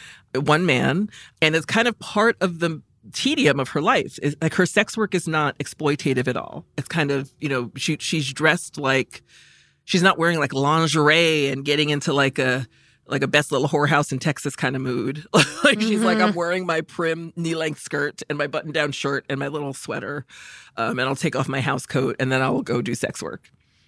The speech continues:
Speaker 2: Yeah, she puts that towel on the bed, which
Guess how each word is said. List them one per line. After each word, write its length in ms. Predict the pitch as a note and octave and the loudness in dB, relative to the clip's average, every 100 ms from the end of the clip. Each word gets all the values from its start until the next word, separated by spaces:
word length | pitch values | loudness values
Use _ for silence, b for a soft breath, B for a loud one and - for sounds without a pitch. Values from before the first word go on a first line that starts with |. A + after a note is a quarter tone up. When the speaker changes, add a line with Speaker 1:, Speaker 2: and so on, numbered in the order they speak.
| - | -2
Speaker 2:
Yeah, 100 | A3 | 0
she 140 | F#3 | 0
puts 260 | F#3 B3+ - | 0 0 2
that 240 | G#3+ E3 | 0 0
towel 540 | - A#3 A3+ A3+ A#3 A3+ | 0 4 4 4 4 4
on 160 | G#3+ | 4
the 80 | F#3+ | 2
bed, 400 | E3 G3 G3 G3 | 2 4 6 4
which 400 | F3+ F#3 - - | 4 2 0 -6